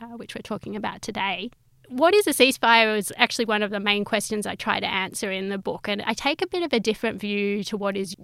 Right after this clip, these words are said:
generally been seen t-, to be a ceasefire, which is, and they've generally been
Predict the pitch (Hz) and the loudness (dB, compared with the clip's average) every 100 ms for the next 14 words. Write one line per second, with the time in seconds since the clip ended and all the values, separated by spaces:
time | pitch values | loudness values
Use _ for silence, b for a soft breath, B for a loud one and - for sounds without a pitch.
0 | 233 226 220 208 208 196 202 - 190 202 | 0 2 4 2 0 -2 -4 -2 -2 -4
1 | - - 190 202 208 190 202 175 185 180 | -6 -12 -4 0 0 0 -4 -6 -4 -2
2 | 202 - 220 220 233 233 294 359 349 285 | -4 -4 -4 -2 -4 2 2 4 2 0
3 | 226 220 214 | 0 0 -2